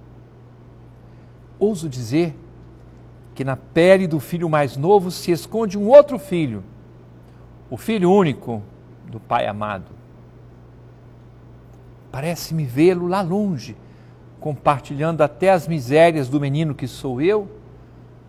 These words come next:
corajoso para sujar os pés e as mãos no barro em que junto com você eu me meti. Porcaria inteira e acabada.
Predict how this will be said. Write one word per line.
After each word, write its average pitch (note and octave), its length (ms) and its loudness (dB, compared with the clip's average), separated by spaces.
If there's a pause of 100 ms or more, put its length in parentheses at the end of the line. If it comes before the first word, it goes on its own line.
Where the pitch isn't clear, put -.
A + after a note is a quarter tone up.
corajoso F3 640 8
para F3+ 240 6
sujar E3+ 440 4
os - 220 -10
pés F3 400 4
e E3 60 0
as C#3+ 240 2
mãos D#3 400 0
no D3+ 100 -8
barro D3 500 4 (540)
em C#3+ 100 -8
que C3 160 0
junto D#3 300 -6
com C#3+ 180 -6
você A#2 540 -10 (640)
eu B2+ 120 -6
me A#2+ 140 -10
meti. A#2 480 -12 (1500)
Porcaria B2+ 600 -2
inteira A#2 480 -10
e A#2+ 100 -8
acabada. G2 640 -10